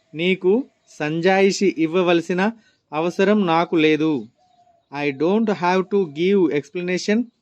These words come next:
to you. If you like this video, please do subscribe, like, share and comment. Thank you for watching this video.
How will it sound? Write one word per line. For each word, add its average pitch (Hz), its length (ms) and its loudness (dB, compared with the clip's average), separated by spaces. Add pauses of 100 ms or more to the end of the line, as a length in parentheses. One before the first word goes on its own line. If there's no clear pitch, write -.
(200)
to 175 60 -6
you. 170 240 0 (1200)
If 131 120 -16
you 143 120 -4
like 160 340 0
this 180 180 0
video, 160 300 0 (100)
please 170 480 -2 (140)
do 151 120 -6 (100)
subscribe, 160 640 -2 (640)
like, 160 320 -6
share 151 320 -2
and 160 220 -4
comment. 135 340 -8 (140)
Thank 180 220 -6
you 208 80 0
for 202 160 -2
watching 165 320 -4
this 160 160 -10
video. 156 300 0